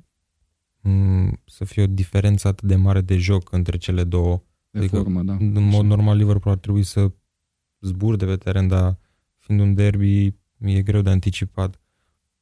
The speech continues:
Speaker 1: Poate vor avea și de la United o tresărire acum și Solskjaer cumva e într-o situație destul de dificilă.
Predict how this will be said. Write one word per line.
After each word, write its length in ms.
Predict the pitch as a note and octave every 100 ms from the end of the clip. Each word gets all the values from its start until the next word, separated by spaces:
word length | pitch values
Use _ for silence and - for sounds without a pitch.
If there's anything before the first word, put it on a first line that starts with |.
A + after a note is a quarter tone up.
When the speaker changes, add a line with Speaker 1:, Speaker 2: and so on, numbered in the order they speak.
| _ -
Speaker 1:
Poate 260 | A#2+ B2+
vor 140 | C#3 C3+
avea 140 | C#3
și 160 | C#3+ D#3
de 60 | B2+
la 80 |
United 340 | A#2 G#2+ G2 G2
o 180 | G2+ F#2 _ _ _
tresărire 580 | - G#2 F#2+ G2+ G#2+ A2
acum 480 | F#2 - F#2+ F2+ F2+ _ _ _ - - F#2+
și 580 | - - G#2 G#2 G2 F2+
Solskjaer 500 | - G2+ G2 G2+ F#2
cumva 300 | F#2+ F#2 F#2+
e 40 |
într-o 200 | F#2+ G2+
situație 360 | F#2 G2 F#2 F#2
destul 300 | F#2 F2+ G2+
de 80 | F#2
dificilă. 680 | F#2 F#2+ F2 F#2 F2 F#2+